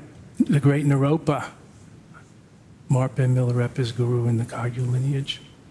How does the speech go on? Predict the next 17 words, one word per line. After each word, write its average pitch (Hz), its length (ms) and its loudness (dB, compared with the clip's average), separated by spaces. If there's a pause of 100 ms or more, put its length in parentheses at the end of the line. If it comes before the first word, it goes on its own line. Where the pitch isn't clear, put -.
(680)
who 139 120 -2
went 123 220 2
through 131 160 -2
his 113 200 -2
many 123 220 2
years 120 500 0
as 117 200 -2
an 127 120 -6 (100)
abbot 120 380 -4 (120)
of 117 140 -4
Nalanda 120 440 -2
University, 120 840 -2
as 117 180 -4
a 120 100 -2 (280)
spick - 320 -4
and 123 120 2
span 123 520 0